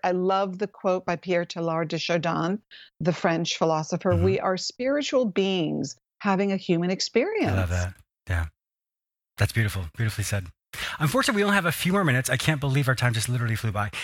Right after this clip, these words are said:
Speaker 2: There's so much I want you to be able to showcase right now as far as all the things you're doing, where they can find your information, where they can purchase this book.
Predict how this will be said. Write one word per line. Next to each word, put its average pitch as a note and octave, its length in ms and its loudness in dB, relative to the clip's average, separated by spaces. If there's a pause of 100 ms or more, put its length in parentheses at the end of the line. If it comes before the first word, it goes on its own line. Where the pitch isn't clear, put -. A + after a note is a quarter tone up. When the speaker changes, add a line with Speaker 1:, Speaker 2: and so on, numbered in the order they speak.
Speaker 2:
There's C3 120 2
so G#3 100 6
much G3 160 2
I E3+ 60 6
want D#3+ 280 2
you E3 160 0
to D3+ 120 0
be C#3 80 2
able C#3 120 0
to B2+ 60 -2
showcase D#3+ 440 0
right C3 140 0
now A#2 180 4
as B2 100 0
far - 140 0
as A2+ 100 -2
all B2+ 140 0
the D3+ 60 0
things D3 180 0
you're D#3 80 0
doing, C3+ 320 2 (240)
where B2+ 220 2
they D#3 100 2
can C#3 100 0
find C3+ 220 2
your C3 80 2
information, A#2+ 560 2
where A#2+ 120 0
they C3 80 0
can C3 100 -2
purchase B2 320 -4
this C3 120 -2
book. - 300 -8